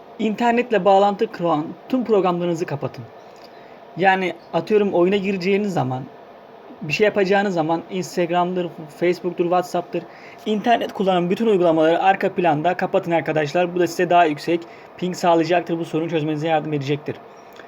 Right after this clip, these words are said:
Ve arkadaşlar, interneti kullanan tek kişi olmaya çalışın. Yani interneti yüklenmeyin, birçok kişi kullanmasın. Bu da sizin için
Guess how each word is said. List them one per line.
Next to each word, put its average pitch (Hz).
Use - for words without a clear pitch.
Ve 233
arkadaşlar, 254
interneti 226
kullanan 226
tek 247
kişi -
olmaya 202
çalışın. 190
Yani 170
interneti 165
yüklenmeyin, 185
birçok 196
kişi -
kullanmasın. 185
Bu 196
da 202
sizin 196
için 196